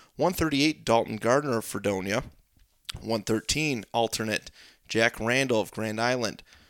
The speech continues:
One thirty-two, Ryan Forrest of Hamburg. One oh six, Donovan Bukazeski, Iroquois. One twenty-six, Muhammad Al-Shawi of Lackawanna.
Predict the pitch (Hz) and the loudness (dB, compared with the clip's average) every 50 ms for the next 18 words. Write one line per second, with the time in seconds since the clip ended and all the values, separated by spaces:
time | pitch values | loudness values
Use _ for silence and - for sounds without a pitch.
0 | _ _ _ - - 107 107 - - 113 120 127 120 - - 147 151 143 110 113 | _ _ _ -8 -6 -6 -4 -2 -2 -2 -2 -2 -2 0 0 2 2 0 0 0
1 | 113 113 120 127 131 - - - 131 151 160 147 143 - - - 110 - 131 147 | 0 0 0 -2 -4 -6 -4 -2 2 2 4 4 2 0 -2 -6 -6 -4 -2 -2
2 | 151 151 143 143 139 120 104 92 - - - - - - 117 113 113 110 - - | -2 0 2 4 4 4 4 0 -4 -10 -20 -18 -10 -6 -4 -4 -2 -2 -2 0
3 | - 147 135 - - - 113 113 123 123 131 131 120 113 135 127 - 139 127 139 | 0 -2 -2 -4 -4 -2 -2 0 0 0 -2 -4 -4 -4 -6 -4 -4 -4 0 0
4 | 143 139 - - - 113 110 95 - - - - - - - - - _ _ - | 2 2 2 2 2 0 -2 -2 -2 -6 -14 -20 -20 -20 -20 -20 -20 _ _ -4
5 | - 120 139 139 127 - - - 107 104 90 - - - - _ _ _ _ _ | 0 2 2 2 2 0 0 2 4 4 4 2 0 -6 -16 _ _ _ _ _
6 | _ _ _ _ _ _ _ - - - - 107 113 107 - - 123 127 120 - | _ _ _ _ _ _ _ -20 -16 -8 -4 -2 -2 -2 0 -2 0 0 2 2
7 | - 160 156 - - 110 95 - 127 135 143 147 143 131 123 113 - - 147 156 | 2 2 2 0 -4 -4 -2 2 4 4 6 6 4 4 4 2 4 4 4 6
8 | 170 165 156 127 117 107 117 120 123 123 - - 127 131 123 127 127 123 113 98 | 6 6 4 2 2 2 2 2 2 2 0 -2 0 2 2 4 4 4 2 0
9 | - | -2